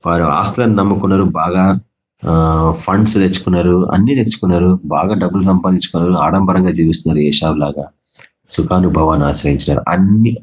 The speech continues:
కండ్ల ముందు మాయమైపోతాయి. అప్పుడు మళ్ళా పేదరికంలోకి వచ్చేస్తారు, అప్పుడు ఏడుస్తారు ప్రభు దగ్గరికి వచ్చి. అందుకే మనం ఈ విషయంలో జాగ్రత్తగా ఉండాలి. ఎప్పుడు కూడా డబ్బుని మనము ప్రేమించొద్దు. అది,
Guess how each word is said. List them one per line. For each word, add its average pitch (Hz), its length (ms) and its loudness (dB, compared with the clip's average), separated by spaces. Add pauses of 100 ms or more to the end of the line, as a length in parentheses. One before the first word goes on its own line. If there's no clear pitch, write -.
కండ్ల 90 260 0
ముందు 95 260 2
మాయమైపోతాయి. 78 880 -2 (640)
అప్పుడు 82 440 -2
మళ్ళా 87 640 0 (520)
పేదరికంలోకి 92 680 0
వచ్చేస్తారు, - 600 -2
అప్పుడు - 360 -4
ఏడుస్తారు 92 380 0
ప్రభు 82 260 -2
దగ్గరికి 82 220 -2
వచ్చి. - 280 -6 (1500)
అందుకే 85 220 0
మనం 95 300 4
ఈ 85 60 2
విషయంలో 87 320 2
జాగ్రత్తగా 80 400 -2
ఉండాలి. 76 420 -2
ఎప్పుడు 95 400 -4
కూడా 98 440 0 (500)
డబ్బుని 117 380 2
మనము 90 600 2 (340)
ప్రేమించొద్దు. 95 680 2 (480)
అది, 90 400 0